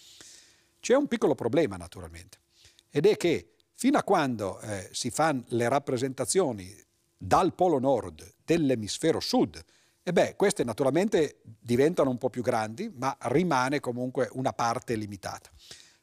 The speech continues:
Ma quando si continua a fare la proiezione anche dell'emisfero nord, man mano che si sale verso il polo nord, anche la retta diventa via via più parallela a quella del, del piano su cui si sta proiettando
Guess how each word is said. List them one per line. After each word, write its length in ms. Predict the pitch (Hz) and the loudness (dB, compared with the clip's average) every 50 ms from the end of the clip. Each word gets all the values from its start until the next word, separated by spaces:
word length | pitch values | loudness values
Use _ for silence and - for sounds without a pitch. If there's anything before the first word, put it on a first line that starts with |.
| _ | _
Ma 100 | _ - | _ -6
quando 300 | - - 311 392 403 359 | -2 0 -2 0 0 0
si 120 | - - 185 | 0 -2 -2
continua 520 | - 151 143 131 233 262 320 208 139 - | 0 0 0 0 -2 -2 -2 -2 -2 -4
a 100 | - 117 | -8 -8
fare 300 | - - 160 185 180 147 | -4 -2 -2 -2 0 -2
la 100 | 123 107 | -4 -4
proiezione 540 | - - 135 127 120 - - 208 196 151 131 | -2 -2 -2 -2 -2 0 -2 -2 -2 -2 -6
anche 320 | - 151 202 262 311 - 147 | -6 -4 -4 -4 -2 -2 -4
dell'emisfero 560 | 123 123 120 117 117 120 - - 151 143 147 | -2 -2 -4 -4 -6 -8 -8 -4 -2 -2 -2
nord, 260 | 135 117 110 110 110 | -2 -2 -4 -6 -4
man 200 | 131 220 269 330 | -2 -4 -4 -2
mano 260 | 320 294 302 320 339 | -4 -4 -2 -2 -4
che 140 | 262 - 135 | -6 -6 -6
si 160 | 110 - 139 | -8 -6 -4
sale 720 | 123 - - 160 156 143 127 117 107 98 92 85 85 87 90 | -4 -4 -2 -2 0 0 -2 -2 -6 -8 -12 -14 -18 -20 -20
verso 540 | 95 101 123 143 156 156 131 - - 120 113 | -4 0 2 2 2 2 -2 -4 -4 -4 -4
il 160 | 110 110 104 | -4 -10 -12
polo 240 | - - 127 127 131 | -2 0 0 0 0
nord, 420 | 123 110 98 95 - 123 170 196 - _ - - - _ _ _ _ _ _ _ _ | -2 -4 -8 -8 -6 -6 -6 -8 -8 _ -20 -20 -20 _ _ _ _ _ _ _ _
anche 300 | - 247 233 240 - 240 | 2 2 2 4 2 2
la 100 | - 131 | 2 4
retta 480 | 151 214 233 - _ _ - 107 98 | 2 2 0 -2 _ _ -4 -4 -4
diventa 500 | 95 98 117 117 135 143 147 143 - 113 | -2 -2 -2 2 2 2 2 2 -2 -4
via 260 | 107 104 131 165 165 139 | -2 0 0 0 0 0
via 360 | 127 165 190 160 135 110 101 | 0 -2 -2 0 0 0 -2
più 240 | - - 135 127 - | -2 -4 -4 -2 0
parallela 680 | - 131 127 127 127 127 135 156 165 147 127 110 98 92 | 0 0 2 2 2 2 2 2 2 2 0 0 -2 -6
a 60 | 90 | -6
quella 300 | - 131 135 135 123 110 | -4 -4 -2 -2 -2 -4
del, 260 | 98 113 104 101 98 95 _ _ | -4 -6 -8 -8 -8 -12 _ _
del 280 | _ 113 113 110 98 | _ -4 -4 -4 -4
piano 420 | - - 120 151 147 131 117 107 101 | -2 -2 0 0 0 0 -2 -4 -6
su 160 | - - 104 | -8 -10 -12
cui 160 | - 123 127 | -6 -4 -4
si 160 | 113 - 113 | -4 -4 -8
sta 160 | 104 - 127 120 | -6 -6 -6 -6
proiettando 720 | - 117 113 107 98 - - - 87 90 113 156 220 - | -4 -2 -2 -2 -4 -6 -8 -8 -8 -6 -4 -4 -6 -6